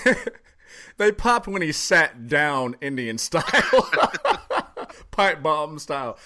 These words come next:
They popped when he took his jacket off. Like,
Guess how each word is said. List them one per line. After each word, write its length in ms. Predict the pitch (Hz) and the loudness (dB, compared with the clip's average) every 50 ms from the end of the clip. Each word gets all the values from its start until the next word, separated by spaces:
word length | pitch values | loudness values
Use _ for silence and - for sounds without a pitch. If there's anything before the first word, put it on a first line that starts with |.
| - - - - | -20 -20 -10 -4
They 140 | 190 185 | -2 -2
popped 320 | 185 - - 247 240 240 - | -2 0 0 -2 -2 -2 -4
when 120 | 190 190 | -6 -8
he 60 | 185 | -8
took 220 | 180 156 - 185 185 | -6 -4 -4 -4 -4
his 220 | 160 131 117 104 | -4 -8 -8 -12
jacket 500 | 92 - - 131 151 147 131 - 117 107 | -16 -10 -2 2 2 2 2 0 -4 -4
off. 340 | 107 98 90 92 - - _ _ _ _ _ _ _ _ _ _ _ _ _ _ _ - | -4 -4 -6 -8 -10 -14 _ _ _ _ _ _ _ _ _ _ _ _ _ _ _ -12
Like, 540 | 127 131 139 139 139 135 127 127 - _ _ | -6 -6 -4 -2 -2 -2 -4 -6 -10 _ _